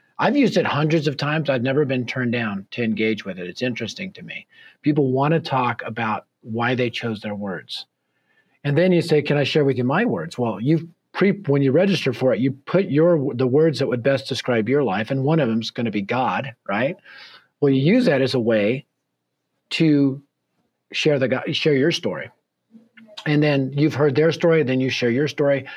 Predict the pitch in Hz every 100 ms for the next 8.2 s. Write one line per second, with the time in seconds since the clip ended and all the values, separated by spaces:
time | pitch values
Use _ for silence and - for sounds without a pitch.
0 | - - - 160 160 156 123 147 143 135
1 | 123 113 165 190 - 76 71 - - _
2 | _ - 104 151 196 _ _ _ _ _
3 | - 135 147 151 143 143 147 147 - 147
4 | 131 117 127 131 - 147 131 117 107 120
5 | 127 - 117 101 - 127 123 - 120 117
6 | - 113 117 120 117 110 - _ 120 117
7 | 107 101 - - _ _ 113 113 110 107
8 | 101